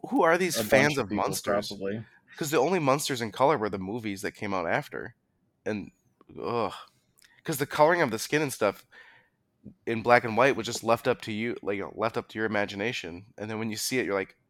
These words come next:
Speaker 1: "They're great." Like, they're, like, this weird teal green. It's like, ugh, <laughs> they look funny.
Speaker 2: They do.
Speaker 1: Whatever.
Speaker 2: So you
Speaker 1: Anyway.
Speaker 2: got to watch more of the Godzilla stream.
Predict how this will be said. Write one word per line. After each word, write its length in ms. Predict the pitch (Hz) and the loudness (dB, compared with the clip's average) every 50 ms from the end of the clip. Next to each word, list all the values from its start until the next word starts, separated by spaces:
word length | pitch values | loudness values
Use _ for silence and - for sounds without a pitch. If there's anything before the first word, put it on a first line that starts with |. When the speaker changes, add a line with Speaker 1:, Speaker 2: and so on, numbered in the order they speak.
| _ - | _ -4
Speaker 1:
"They're 140 | 120 117 101 | -4 -4 -4
great." 500 | 92 - 101 98 98 104 104 - - - | -6 -10 -8 -6 -6 -6 -6 -6 -6 -6
Like, 180 | 104 107 - | -6 -6 -4
they're, 140 | - 113 107 | -2 0 2
like, 200 | 107 107 101 - | 2 0 0 -4
this 200 | 98 104 - - | -8 -10 -10 -10
weird 480 | 101 104 107 110 113 117 104 95 - - | -8 -6 -2 -2 -2 -2 -4 -6 -10 -12
teal 400 | - - 123 113 123 120 120 120 | -8 -6 -2 0 0 0 0 -2
green. 500 | 107 - - 101 101 110 123 151 170 180 | -4 -6 -4 -4 -4 -4 -4 -6 -8 -10
It's 180 | 180 160 - - | -12 -12 -8 -8
like, 140 | 82 - - - | -8 -8 -8 -8
ugh, 240 | - 117 151 123 98 - - - - _ - | -8 -4 -2 -2 -4 -4 -6 -14 -20 _ -14
<laughs> 260 | - - - - - | -14 -14 -12 -12 -12
they 80 | 165 156 - - | -12 -12 -12 -12
look 160 | - 139 - | -16 -14 -14
funny. 420 | - - - - 65 71 - - _ _ _ _ _ _ _ _ - - - - - - - - - - - - - _ | -8 -4 -4 -4 -4 -6 -12 -16 _ _ _ _ _ _ _ _ -18 -14 -14 -12 -12 -12 -14 -14 -16 -18 -20 -20 -14 _
Speaker 2:
They 60 | 123 | -8
do. 280 | 110 98 107 107 113 120 | -4 -4 -4 -4 -4 -8
Speaker 1:
Whatever. 40 | - _ _ _ _ _ _ _ _ - - - - | -12 _ _ _ _ _ _ _ _ -20 -10 -6 -4
Speaker 2:
So 160 | 120 113 127 | 0 2 4
you 80 | 151 147 | 6 8
Speaker 1:
Anyway. 0 | |
Speaker 2:
got 180 | 143 143 147 - | 8 8 8 8
to 80 | 156 | 6
watch 240 | 156 151 151 - - | 4 4 4 4 2
more 140 | 139 139 135 | 2 2 4
of 60 | 135 | 4
the 80 | 127 120 | 4 6
Godzilla 440 | 120 120 117 110 110 113 117 117 | 6 6 6 6 2 2 2 0
stream. 400 | 107 - - 101 87 82 82 98 | -2 -4 -6 -6 -6 -6 -8 -10